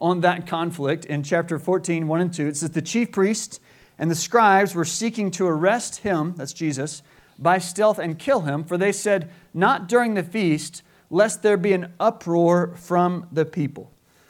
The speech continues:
So this is our first group for today to figure out what are our, kind of our options on how we think we should respond to Jesus. The first group teaches us this about some of us. Some are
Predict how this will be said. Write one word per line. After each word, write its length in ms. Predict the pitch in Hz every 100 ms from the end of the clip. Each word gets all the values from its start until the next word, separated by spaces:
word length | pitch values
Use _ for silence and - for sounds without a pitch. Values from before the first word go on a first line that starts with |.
| _
So 140 | - 185
this 160 | 240
is 80 | 214
our 100 | 214
first 360 | - 220 226 -
group 280 | 202 202 -
for 120 | 185
today 320 | 175 147 165
to 120 | 185
figure 300 | 147 196 180
out 240 | 175 - -
what 240 | 151 185
are 100 | 185
our, 240 | - 165 160
kind 240 | 151 143
of 100 | 196
our 180 | 170 165
options 540 | 147 190 - 190 208
on 120 | 160 127
how 180 | 180
we 260 | 175 180 180 - _ _
think 180 | 185 170
we 200 | 139 202
should 240 | - 185
respond 680 | 165 - - 160 160 156 147 -
to 120 | -
Jesus. 640 | 139 123 123 131 175 175 - _ _ _ _
The 100 | 151
first 320 | 147 240 -
group 200 | 202 202
teaches 300 | - 196 165
us 160 | 185 175
this 300 | 185 220 220
about 280 | - 170 156
some 200 | - 190
of 120 | 147
us. 200 | 147 170 -
Some 720 | - - 247 247 202 208 196 - - -
are 360 | 185 185 170